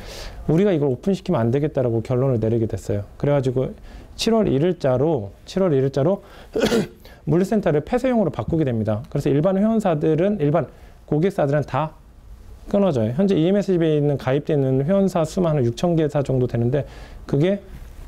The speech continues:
물량도 얼마 크지도 않고요. 그래서 그거 다 커트시키고 우리 회원사들만 이제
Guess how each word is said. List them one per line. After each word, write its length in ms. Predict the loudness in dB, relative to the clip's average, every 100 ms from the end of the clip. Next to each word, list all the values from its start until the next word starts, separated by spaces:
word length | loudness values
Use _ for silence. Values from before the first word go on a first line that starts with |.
| -6
물량도 420 | 0 2 4 4
얼마 220 | 2 2 0
크지도 300 | -2 -4 -4
않고요. 260 | -2 -2
그래서 160 | 0 0
그거 160 | 0
다 200 | -2 -2
커트시키고 720 | -2 -4 -6 -10 -6 -2 -2 -4 -12 -20 -4
우리 240 | 0 2 2
회원사들만 840 | 0 0 2 0 2 2 2 2
이제 240 | 0 -2